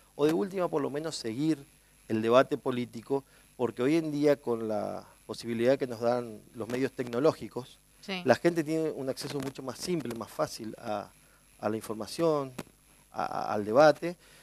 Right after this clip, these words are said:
Speaker 1: y, y creo que rápidamente cuando hay algo que no le cierra te lo hace sentir.
Speaker 2: No,
Speaker 1: Entonces
Speaker 2: sí,
Speaker 1: esto es
Speaker 2: sí,
Speaker 1: muy
Speaker 2: tal cual.
Speaker 1: importante.
Speaker 2: Por eso cuando dicen que estamos todos presos, que esto es una dictadura, que la gente <laughs> tiene miedo, la gente yo no creo que tenga miedo, la tiene clara.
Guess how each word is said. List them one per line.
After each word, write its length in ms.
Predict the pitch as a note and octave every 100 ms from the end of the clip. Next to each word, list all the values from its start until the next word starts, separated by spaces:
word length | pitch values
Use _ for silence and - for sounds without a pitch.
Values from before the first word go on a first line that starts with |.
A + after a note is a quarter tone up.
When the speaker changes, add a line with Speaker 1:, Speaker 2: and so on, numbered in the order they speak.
| _ -
Speaker 1:
y, 340 | B2+ A#2+ A#2 -
y 160 | B2 -
creo 260 | D3 F#3
que 100 | -
rápidamente 760 | C3 D#3+ - D#3+ C#3 D3 D3 C3+
cuando 300 | B2+ B2 A#2
hay 120 | B2+
algo 260 | B2+ C#3 C3
que 80 | B2+
no 120 | B2+
le 80 | A#2
cierra 340 | C#3 C#3 C3+
te 140 | B2+
lo 100 | A2
hace 160 | G#2 -
sentir. 400 | - F#2+ F2+ F#2+ _
Speaker 2:
No, 120 | A3+ A3
Speaker 1:
Entonces 180 | -
Speaker 2:
sí, 100 | A3 G#3+
Speaker 1:
esto 100 | G#3+ D3
es 40 |
Speaker 2:
sí, 40 | D#3
Speaker 1:
muy 160 | F3+ E3+
Speaker 2:
tal 80 |
cual. 120 | F3 A2+
Speaker 1:
importante. 360 | G2+ - - -
Speaker 2:
Por 100 | - C#4+
eso 120 | D4+
cuando 280 | B3 G3 F#3+
dicen 400 | G3+ G#3 A3+ F3+
que 180 | C3 D#3 E3+
estamos 360 | - F3 E3+
todos 200 | - E3+
presos, 560 | - D#3 D#3+ D3 - D#3+
que 80 | E3
esto 120 | E3+
es 80 | D#3
una 160 | E3 D#3
dictadura, 520 | D3+ - D#3 F3 E3
que 80 | F3
la 140 | E3+
gente 260 | E3+ F3+ F#3+
<laughs> 0 |
tiene 300 | F3+ F#3 F#3+
miedo, 240 | F#3 G3 G3+ - D#4 A#3+ -
la 100 | D#4+
gente 320 | - G#4 - C#4
yo 100 | D#4+
no 160 | D#4+ C#4+
creo 200 | F#4+ G#4
que 160 | E4+
tenga 340 | A#3 A#3+ G#3+ G#3+
miedo, 160 | G3+
la 120 | G#3 G#3
tiene 240 | C4 C#4
clara. 420 | B3 C4 D#4 A3